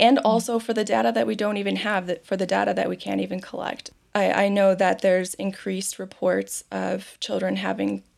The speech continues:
to come to the E R for really severe abuse. And, and so it, it begs to question what else is going on that we're missing, because these children aren't being seen by the people who typically would report it in the first place. So,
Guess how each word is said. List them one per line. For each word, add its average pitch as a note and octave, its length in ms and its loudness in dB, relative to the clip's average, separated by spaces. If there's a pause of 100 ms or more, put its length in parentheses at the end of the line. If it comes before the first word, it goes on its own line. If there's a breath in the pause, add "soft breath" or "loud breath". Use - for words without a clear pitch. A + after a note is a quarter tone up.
(100)
to G3+ 100 -14
come G3 280 -4
to G3 120 -12
the - 160 -8
E F3+ 80 -4
R G3 360 0 (340)
for F3+ 640 -4 (600)
really G3 260 -2
severe F#3 400 -4
abuse. F3+ 580 -8 (840 soft breath)
And, G2 420 0
and F#3+ 120 -2
so F#3+ 200 -2
it, F3+ 160 4
it F#3+ 220 -2
begs F#3+ 280 0
to - 80 -14
question G3+ 520 -6
what G3 140 -2
else - 220 -4
is A3+ 80 -16
going F#3+ 280 -4
on F3+ 160 -4
that G3 160 -4
we're F#3+ 100 -4
missing, F#3+ 680 -6 (120)
because F#3+ 420 -8
these F3+ 220 -12
children F3+ 400 -6
aren't F#3 220 -4
being F#3+ 220 -4
seen F#3+ 480 -6 (680 soft breath)
by F3+ 600 -2
the F#3+ 80 -8
people F#3 340 -8
who F3+ 440 -6 (280)
typically F#3 420 -6
would F3 180 -6
report F3 380 -4
it - 180 -4
in - 80 -6
the E3+ 80 -8
first - 260 -10
place. - 280 -10
So, F#3+ 240 -10